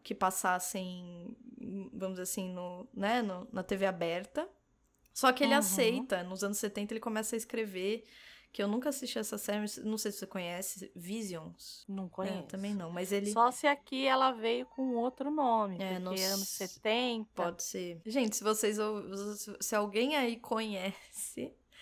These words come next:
Speaker 1: escreva para nós. Eu sei que ele começou a escrever pra pagar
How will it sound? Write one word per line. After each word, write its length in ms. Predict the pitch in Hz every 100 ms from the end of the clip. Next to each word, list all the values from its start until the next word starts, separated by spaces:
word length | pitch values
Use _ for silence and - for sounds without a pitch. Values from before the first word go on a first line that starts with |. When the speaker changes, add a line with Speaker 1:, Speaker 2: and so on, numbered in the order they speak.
| - _ -
Speaker 1:
escreva 720 | 208 - - 226 202 175 175
para 320 | - 190 185
nós. 440 | 180 170 175 - -
Eu 160 | - 208
sei 160 | 262
que 100 | 262
ele 200 | 302 277
começou 400 | 285 285 262 262
a 40 | 302
escrever 960 | 311 - 269 247 202 202 220 254 285 -
pra 200 | 254 247
pagar 600 | 254 302 247 240 262 311